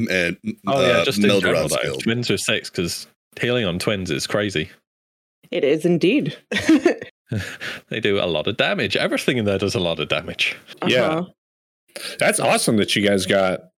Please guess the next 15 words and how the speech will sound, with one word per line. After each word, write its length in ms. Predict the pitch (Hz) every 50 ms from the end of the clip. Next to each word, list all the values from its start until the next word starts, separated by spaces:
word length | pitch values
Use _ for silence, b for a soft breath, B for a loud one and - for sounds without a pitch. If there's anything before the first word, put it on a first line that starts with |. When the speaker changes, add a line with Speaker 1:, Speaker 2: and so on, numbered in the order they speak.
| _ -
Speaker 4:
uh, 680 | 101 101 98 98 95 92 92 90 90 90 87 87 90 64 -
you 180 | 123 107 120
made 220 | 117 110 113 113 110
that 140 | 113 113
much 260 | 107 104 107 - - -
progression. 680 | - 98 87 95 123 - - - - 76 78 87 - - - -
'Cause, 180 | - 120 101
like, 400 | 104 98 95 92 - - - - - _ _ _ _ _ - -
that's, 220 | - 120 147 185 202
Speaker 3:
Yeah. 180 | 202 180 170 170 - - - _ _ _ _ _ _ _ _ _ _ _ _ _ _ -
Speaker 4:
that's 240 | - 107 143 160 -
pretty, 720 | - - 190 170 151 139 123 117 113 107 104 104 104 101
that's 200 | 95 104 - -
a 40 | 156
lot. 360 | 113 95 101 139 120 - -